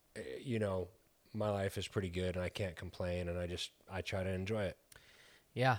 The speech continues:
Speaker 2: life is, uh, life is a struggle. That is something
Speaker 1: Yeah.
Speaker 2: that I have learned. It's a constant struggle, and you're, you constantly have to fight against the struggle to get you to where you wanna go. And,
Speaker 1: Absolutely.
Speaker 2: like,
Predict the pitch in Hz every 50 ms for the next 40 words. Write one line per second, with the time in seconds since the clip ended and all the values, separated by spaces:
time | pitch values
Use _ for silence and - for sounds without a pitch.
0 | - - - 117 127 135 131 - 147 151 147 135 120 123 127 123 123 120 117 104
1 | 107 123 139 147 135 - 147 143 135 131 - - - 131 120 104 92 82 85 -
2 | - 101 107 110 110 - - 117 110 107 113 113 113 107 110 113 117 117 117 110
3 | 110 117 117 117 113 113 107 98 - 98 - - 120 123 120 123 120 - - 113
4 | 113 113 107 98 92 - - - - 113 101 - - - - 123 135 139 127 -
5 | - 127 127 123 117 113 113 113 - - - - - - - 113 107 104 92 -
6 | - - - - - - - - - - - - _ _ _ - 107 117 110 117
7 | 117 110 - - - - - 117 110 110 101 98 98 - - - 107 101 113 107
8 | - 113 113 107 - - 95 110 107 107 107 98 101 104 104 104 98 92 101 95
9 | 90 87 82 - - 104 107 107 104 101 98 95 92 92 87 85 80 - - -
10 | - - 113 117 117 - -